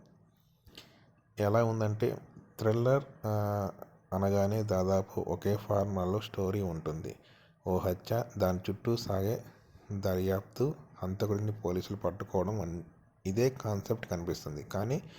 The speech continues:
కిష్కింధ కాండం పూర్తిగా డిఫరెంట్.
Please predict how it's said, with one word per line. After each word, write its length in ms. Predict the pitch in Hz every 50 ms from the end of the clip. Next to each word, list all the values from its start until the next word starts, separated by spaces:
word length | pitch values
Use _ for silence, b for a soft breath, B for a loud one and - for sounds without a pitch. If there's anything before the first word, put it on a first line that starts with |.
| B B B B B B B -
కిష్కింధ 480 | 110 104 - - - 120 117 117 120
కాండం 640 | 120 113 113 - 104 101 98 98 101 104 110 107 - 101
పూర్తిగా 400 | 98 98 - - 104 - 92 92
డిఫరెంట్. 460 | 95 85 - - 82 82 - -